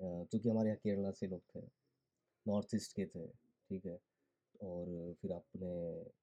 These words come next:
नॉर्थ के उस समय कम थे, उड़ीसा से थे, और ज़्यादा ये तमिल वाले,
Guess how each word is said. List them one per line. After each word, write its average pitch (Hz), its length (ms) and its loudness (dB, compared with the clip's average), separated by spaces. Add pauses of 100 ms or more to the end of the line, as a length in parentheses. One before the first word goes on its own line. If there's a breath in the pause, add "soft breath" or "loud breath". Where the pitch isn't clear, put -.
(240)
नॉर्थ 117 200 4
के 117 120 0
उस - 120 -4
समय 110 120 4
कम 95 240 0
थे, - 120 -10
उड़ीसा 95 340 -2
से - 180 -8
थे, - 160 -18 (1080)
और 95 120 -2
ज़्यादा 98 220 4
ये 95 240 2
तमिल 95 320 0
वाले, 95 300 2